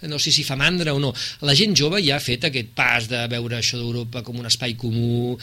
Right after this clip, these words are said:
entren a les, a webs, us demanen informació, em, o encara això està costant realment, eh, no, no, ja encara segueix havent-hi molts recursos desconeguts i prou no massa utilitzats per la gent jove aquí a Catalunya. Com ho veus, això?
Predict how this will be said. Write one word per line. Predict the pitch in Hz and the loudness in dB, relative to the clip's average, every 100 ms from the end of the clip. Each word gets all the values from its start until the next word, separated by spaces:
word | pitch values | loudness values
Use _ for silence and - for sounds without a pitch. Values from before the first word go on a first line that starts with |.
| - 127 | -8 0
entren | 135 131 131 127 | 2 2 -2 -4
a | 120 | -6
les, | 120 120 117 117 | -6 -6 -6 -6
a | 113 | -6
webs, | 120 120 123 123 117 127 | -4 -4 -4 -2 -2 0
us | 139 120 | 0 0
demanen | 135 135 139 135 | 0 0 0 0
informació, | 127 127 123 120 - 120 123 123 120 - - - | 0 -2 -2 0 0 0 0 0 -4 -10 -12 -6
em, | 135 139 - | -4 -2 2
o | 143 | 2
encara | 135 147 160 | 4 4 6
això | 147 - 147 | 6 6 4
està | 160 - 120 | 2 -2 -4
costant | 131 - 135 135 135 127 | 0 0 0 0 -2 -2
realment, | 127 127 127 135 156 160 - - | -2 2 4 4 0 -4 -12 -12
eh, | - 127 131 127 | -8 -6 -6 -4
no, | 131 135 131 135 | -2 -2 0 -2
no, | 135 135 135 135 | -2 -4 -6 2
ja | 135 | 4
encara | 147 139 135 | 4 2 0
segueix | 131 127 131 | 0 0 0
havent-hi | 127 143 147 | 2 0 2
molts | 135 151 | 2 2
recursos | 147 - 123 147 139 | 0 -2 -2 0 0
desconeguts | 131 - 123 117 135 135 | -2 -2 -4 -2 -2 -2
i | |
prou | 123 127 123 120 | -2 0 -2 -2
no | 135 127 135 143 | -4 -2 0 0
massa | 139 131 139 | 0 -2 -2
utilitzats | 120 123 113 123 123 | -2 -2 -2 -4 -4
per | 120 | -4
la | 117 | -2
gent | 117 113 | -2 -2
jove | 113 | -4
aquí | 107 | -6
a | 113 | -8
Catalunya. | 107 104 98 95 | -6 -8 -8 -6
Com | 151 | -4
ho | 160 | -2
veus, | 117 98 | -2 -4
això? | 95 107 | -6 -8